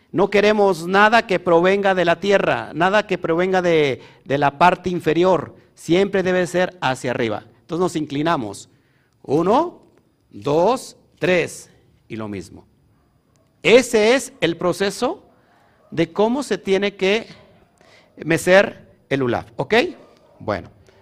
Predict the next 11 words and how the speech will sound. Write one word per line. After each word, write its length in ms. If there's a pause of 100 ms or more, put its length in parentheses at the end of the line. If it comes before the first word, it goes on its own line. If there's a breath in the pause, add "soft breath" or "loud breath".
(440 soft breath)
vamos 320
ahora 260
sí 200
a 80
orar. 500 (240 soft breath)
Los 160
que 80
están 260
en 140
casa, 540
perdón 460